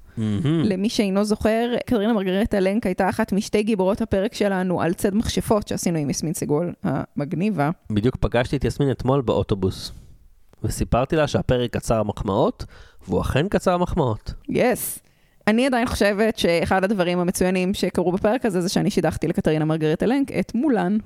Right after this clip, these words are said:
Speaker 1: יס, בהחלט.
Speaker 2: אז בואו נשמע קצת על הואה מולן, שזה לא שמה בדיסני, בדיסני קראו לה פא מולן, אבל הואה מולן היא ההשראה המקורית. היא מגיעה מאגדת עם מצפון סין מהמאה הרביעית לספירה.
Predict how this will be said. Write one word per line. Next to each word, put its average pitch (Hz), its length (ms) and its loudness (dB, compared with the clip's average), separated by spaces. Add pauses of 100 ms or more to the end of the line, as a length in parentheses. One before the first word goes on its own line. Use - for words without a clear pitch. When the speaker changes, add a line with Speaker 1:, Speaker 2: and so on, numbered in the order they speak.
(100)
Speaker 1:
יס, 110 320 0
בהחלט. 117 580 -2 (640)
Speaker 2:
אז 214 100 4
בואו 247 260 2
נשמע 285 260 2
קצת - 440 -2 (100)
על 220 320 4 (760)
הואה 311 480 2
מולן, 185 400 2 (360)
שזה 202 260 0
לא 220 120 2
שמה 202 400 -2
בדיסני, 190 400 0
בדיסני 226 260 -2
קראו 170 140 2
לה 165 60 2
פא - 220 -2
מולן, 208 240 2 (520)
אבל 185 180 2
הואה 208 340 2 (140)
מולן 214 280 2 (300)
היא 202 160 2
ההשראה 190 420 0 (120)
המקורית. - 680 -4 (380)
היא 175 80 0
מגיעה 196 240 0
מאגדת 202 640 0
עם 226 220 0
מצפון 240 500 0
סין 254 400 0
מהמאה 202 420 0
הרביעית 214 500 -2
לספירה. 180 500 -2